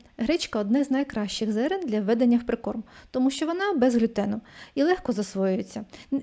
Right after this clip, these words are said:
ще містить залізо, що дуже важливо для зростаючого організму дитини. І, е, тут важливо її правильно приготувати. По-перше, добре промити, зварити без солі та спеції, і потім вже змішати з овочевим пюре, наприклад, з гарбуза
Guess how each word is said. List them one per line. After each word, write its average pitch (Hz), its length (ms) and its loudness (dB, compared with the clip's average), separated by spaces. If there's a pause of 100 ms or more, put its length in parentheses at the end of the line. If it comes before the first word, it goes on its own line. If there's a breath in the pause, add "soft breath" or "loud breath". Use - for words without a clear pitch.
(140)
ще 269 240 4
містить 202 280 2
залізо, 233 420 4
що 233 160 -4
дуже 220 220 -2
важливо 214 400 -2
для 214 120 -2
зростаючого 214 640 -4
організму 208 460 -2
дитини. 202 400 -4 (440 loud breath)
І, 339 160 2 (100)
е, 214 260 0
тут 302 220 -2
важливо 254 300 2
її 208 160 0
правильно 233 360 2
приготувати. 214 640 -4
По-перше, - 400 -4
добре 262 240 2
промити, 302 500 4 (180 loud breath)
зварити 220 600 2
без 220 300 2
солі 226 400 4
та 233 220 0
спеції, 226 600 0 (480 loud breath)
і 233 100 2
потім 277 500 2
вже 233 380 4
змішати 214 500 0
з - 80 -8
овочевим 208 520 0
пюре, 269 200 0 (260)
наприклад, 240 440 0
з 240 40 -2
гарбуза 220 600 0